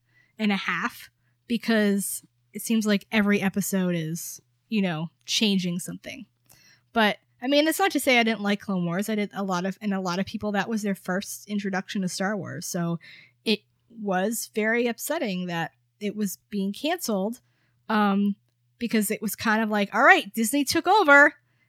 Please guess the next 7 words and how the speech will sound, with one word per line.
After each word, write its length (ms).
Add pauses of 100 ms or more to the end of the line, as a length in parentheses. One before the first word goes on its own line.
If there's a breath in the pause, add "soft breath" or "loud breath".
(120)
and 140
now 240
they're 160
canceling 500
our 180
show." 480 (380)
Um, 440